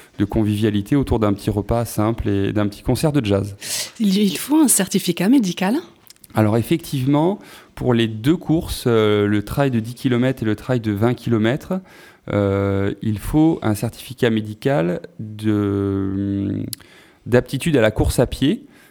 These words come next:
Speaker 1: euh, qui date de moins d'un an. Euh, c'est pas demandé pour la marche,
Speaker 2: Mm.
Speaker 1: mais, euh, pour la course, comme en fait on est affilié à la Fédération française d'athlétisme,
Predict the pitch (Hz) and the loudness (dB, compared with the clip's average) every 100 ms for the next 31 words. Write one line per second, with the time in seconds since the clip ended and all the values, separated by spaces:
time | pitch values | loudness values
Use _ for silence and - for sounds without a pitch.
0 | - - 107 101 101 101 101 98 98 101 | -12 -2 0 2 0 0 -2 -2 -2 -4
1 | 101 - 117 120 139 120 110 127 139 127 | -6 -6 -2 2 2 2 0 2 2 2
2 | 110 123 160 - _ _ - 107 101 101 | 2 0 -4 -16 _ _ -8 -2 0 0
3 | - 104 131 127 123 113 110 123 - 104 | -2 -2 0 0 2 2 2 -2 -2 0
4 | 98 107 147 - - 110 110 120 110 101 | 2 0 -4 -12 -6 0 2 2 2 0
5 | - 110 104 - 151 - - 110 113 120 | -2 -2 -2 -2 -6 -6 -4 0 0 -2
6 | 139 113 107 113 - 123 120 131 113 101 | 0 0 2 0 -2 -2 0 2 0 -2
7 | 110 120 131 - 135 123 - 107 104 98 | -2 -2 -4 -6 -8 -8 -4 -2 -2 -2
8 | 101 - 113 143 | -6 -6 -6 -6